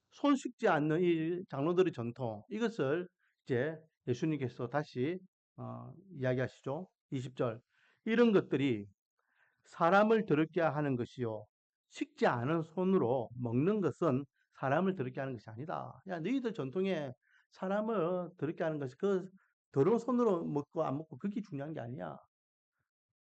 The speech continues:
진짜 사람을 더럽게 하는 건 뭔지 알아? 바로 마음이야. 네가 마음을 잘 먹으면 그것은 좋은 사람, 착한 사람, 의로운 사람, 마음을 잘 먹으면 하나님 기뻐하시는 신앙인,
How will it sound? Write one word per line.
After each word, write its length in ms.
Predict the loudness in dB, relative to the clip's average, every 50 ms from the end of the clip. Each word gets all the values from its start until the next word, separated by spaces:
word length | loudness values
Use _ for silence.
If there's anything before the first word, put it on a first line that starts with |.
| _ _
진짜 320 | 0 0 0 2 2 0
사람을 360 | 0 0 0 0 0 0 -2 -2
더럽게 280 | -2 -4 -2 -2 -2
하는 120 | -4 -2 -2
건 160 | -2 -2 -2
뭔지 320 | -2 -4 -4 -4 -4 -4
알아? 200 | -6 -6 -4 -4 -4 -4 -4 -6 -10 _ _ _ _ _ _ _ _
바로 220 | -16 -12 -12 -12
마음이야. 720 | -12 -12 -12 -12 -10 -10 -8 -8 -10 -10 -12 -14 -16 -18 -18 _ _ _ _ _ _ _ _ _ _ _ _ _ _ _ _ _ _ _ _ _ _ _ _ _ _ _ _ -8
네가 240 | -4 -2 0 0 0
마음을 360 | 2 2 2 2 2 2 0
잘 160 | 0 0 0
먹으면 680 | 2 0 0 0 -2 -2 -2 0 2 2 2 0 -4 -8 -12 _ _ _ _ _ _ _
그것은 560 | 0 0 0 0 0 0 0 0 -2 -4 -8 _ _ _ _ _ _
좋은 260 | 0 2 2 2 2
사람, 340 | 0 -2 -2 -2 -2 -4 -4
착한 260 | -10 -6 -4 -4 -2
사람, 380 | 0 -2 0 0 0 -2 -4 -2
의로운 260 | -2 2 4 4 2
사람, 380 | 2 0 -2 -2 -2 -2 -4 -6 -10 _ _ _ _ -2
마음을 260 | 2 2 4 4 4
잘 160 | 2 2 2
먹으면 440 | 4 4 4 4 4 2 2 2 0 0
하나님 260 | -2 -2 -2 -2 -2
기뻐하시는 460 | -4 -4 0 0 0 0 0 -6 -8
신앙인, 520 | -8 -8 -6 -4 -4 -2 -2 -2 -4 -4